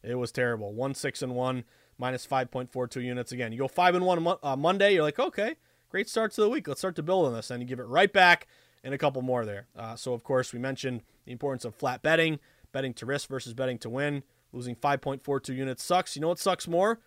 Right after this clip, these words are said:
Losing ten units. Uh, so that's the reason why you bet to risk versus bet to win. You save yourself almost five more lost units. Again, no consolation prize. A losing night's a losing night, but it gives you perspective as to why it is so important to always bet to risk,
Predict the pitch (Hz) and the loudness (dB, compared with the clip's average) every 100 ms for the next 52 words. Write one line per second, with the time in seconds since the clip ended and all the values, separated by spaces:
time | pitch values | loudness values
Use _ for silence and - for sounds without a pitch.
0 | _ 147 139 120 151 135 104 - - - | _ -6 -4 -2 -2 -2 -4 -12 -16 -18
1 | _ _ - 107 107 131 131 - 123 123 | _ _ -12 -10 -8 -6 -6 -6 -8 -8
2 | 113 113 131 120 117 113 - 113 - 110 | -6 -2 0 -2 -6 -10 -10 -10 -10 -12
3 | - 113 - 113 110 - - - - 135 | -10 -10 -8 -6 -8 -10 -20 -14 -6 -6
4 | 120 110 120 104 117 110 - 120 117 113 | -6 -6 -6 -8 -10 -12 -8 -6 -6 -6
5 | 110 107 104 - 104 - 123 123 107 _ | -8 -8 -10 -10 -16 -16 -10 -10 -10 _
6 | _ - 139 - 147 139 139 131 135 135 | _ -4 -2 0 -2 0 -2 -2 -2 2
7 | 131 127 - 127 123 123 123 - 120 110 | 2 0 -4 -8 -6 -6 -6 -8 -10 -10
8 | 107 147 160 - _ _ - 117 131 120 | -4 -2 -2 -4 _ _ -14 -10 -10 -10
9 | 113 117 - 120 - 110 - _ _ - | -10 -12 -6 -6 -6 -10 -12 _ _ -14
10 | 110 - 113 107 107 110 110 110 - 151 | -14 -12 -12 -10 -8 -8 -12 -8 0 0
11 | 143 175 135 117 - _ - 120 120 - | 0 0 0 -2 -6 _ -10 -6 -6 -4
12 | 120 - 123 113 - | -8 -6 -6 -6 -10